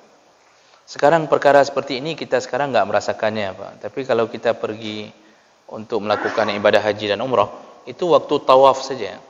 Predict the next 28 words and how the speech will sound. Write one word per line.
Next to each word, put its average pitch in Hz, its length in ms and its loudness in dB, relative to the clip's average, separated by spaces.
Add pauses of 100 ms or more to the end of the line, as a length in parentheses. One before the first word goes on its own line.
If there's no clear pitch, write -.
(400)
Kita 139 160 -2
udah 147 200 4
selesai 127 360 2
tawaf 123 320 4
nih 107 160 -8
tujuh 104 160 -4
kali. 92 240 -4 (400)
Kan 147 160 -2
sunnah 123 400 -2 (580)
melakukan 113 460 -2
solat 113 400 0
di 131 240 -4
depan 120 320 -6
makam 127 640 -2
Ibrahim. 98 640 -10 (880)
Lalu 110 160 -2
sunnah 120 800 -2
melakukan 107 400 -4
solat 117 320 0
di 107 80 -10
depan 110 320 -4
hijir 113 480 -6
Ismail. 95 560 -10 (800)
Itu 226 160 -6
kan 226 160 0
solatnya 196 520 2
itu, 185 120 -8
Pak. 139 160 -8